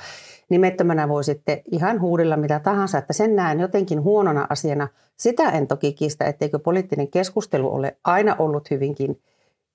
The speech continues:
kärkevääkin välillä ja hyvinkin osoittavaa ja repivää, mutta, mutta toivon, että se, mitä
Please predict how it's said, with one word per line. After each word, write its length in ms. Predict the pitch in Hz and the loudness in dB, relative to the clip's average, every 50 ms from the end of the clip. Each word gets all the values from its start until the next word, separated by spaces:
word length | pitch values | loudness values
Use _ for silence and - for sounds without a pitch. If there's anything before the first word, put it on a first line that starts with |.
| _ | _
kärkevääkin 640 | - 156 151 160 156 202 196 214 208 214 214 233 220 | 0 0 2 2 2 2 2 2 2 2 2 0 0
välillä 380 | 214 214 220 220 214 220 214 208 | 2 2 4 4 4 4 4 4
ja 180 | 214 208 202 | 2 2 2
hyvinkin 400 | 196 175 180 165 175 170 165 - | 2 0 0 0 0 0 0 0
osoittavaa 520 | - 160 - 180 165 165 165 - 160 160 160 | 0 0 0 0 0 0 -2 -2 -2 0 0
ja 100 | 156 160 | 0 0
repivää, 480 | 170 185 185 185 190 175 147 147 139 | 0 -2 0 0 0 0 0 0 -2
mutta, 320 | 143 143 147 - - 156 147 151 _ _ _ _ _ _ _ _ _ _ _ _ _ _ _ _ _ _ | -2 -4 -6 -4 -4 -4 -4 -6 _ _ _ _ _ _ _ _ _ _ _ _ _ _ _ _ _ _
mutta 220 | - 185 185 202 | -4 -2 -2 0
toivon, 360 | 190 - 220 240 247 247 226 175 | 2 2 4 4 4 2 2 2
että 500 | - 165 165 - - 160 156 156 147 127 - - - _ _ _ _ _ _ _ _ _ - | 0 0 0 0 0 2 2 2 0 -4 -10 -14 -20 _ _ _ _ _ _ _ _ _ -12
se, 240 | - - 190 190 196 | -4 0 2 2 2
mitä 400 | 202 196 190 185 170 160 - | 2 2 2 2 2 2 0